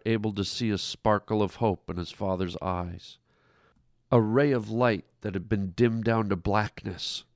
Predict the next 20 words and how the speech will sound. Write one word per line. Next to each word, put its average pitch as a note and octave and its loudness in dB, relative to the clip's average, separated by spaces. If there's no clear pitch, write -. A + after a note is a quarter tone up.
for G2+ -4
so G#2+ -2
very, F#2 -2
very G2+ 0
long. F#2 -4
As G#2+ 2
Brett's D3 4
thigh C#3+ 4
pressed - -4
against A2+ -4
the G#2+ -4
side A2+ 0
of G#2 -2
the G2+ 0
bed, G2 -2
Norm's B2+ 4
hand A2+ 0
snatched - -2
Brett's G2+ -2
forearm. F#2 0